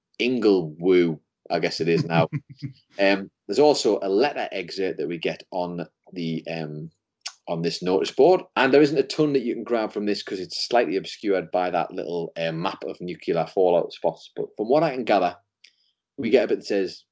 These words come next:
Speaker 1: "The bodies of something something found Monday evening at the inn, the something and breakfast." Not, there's, there's a couple of bits before that, but the something bed and breakfast,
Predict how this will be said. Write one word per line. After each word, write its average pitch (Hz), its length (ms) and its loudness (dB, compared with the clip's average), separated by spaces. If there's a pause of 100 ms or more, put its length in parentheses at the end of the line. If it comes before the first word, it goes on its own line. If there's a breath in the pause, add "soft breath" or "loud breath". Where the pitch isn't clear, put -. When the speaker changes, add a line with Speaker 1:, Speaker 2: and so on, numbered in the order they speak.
(320)
Speaker 1:
"The 117 80 -6
bodies 170 340 4
of 143 320 0
something 120 340 -6
something 101 480 -6
found 104 380 0
Monday 131 320 0
evening 95 360 -4
at 85 120 -8
the 78 80 -8 (160)
inn, 120 220 -4 (220)
the 104 100 -2
something 117 580 -4
and 95 160 -8
breakfast." 104 560 -4 (460)
Not, 95 260 -4 (240)
there's, - 240 -8 (100)
there's 95 160 0
a 87 60 -6
couple 82 240 -4
of 80 40 -6
bits 82 180 -4
before 76 300 -2
that, 76 180 -6
but 82 260 -6
the - 80 0
something 156 400 2
bed 113 160 2
and 95 100 -4
breakfast, 87 460 -6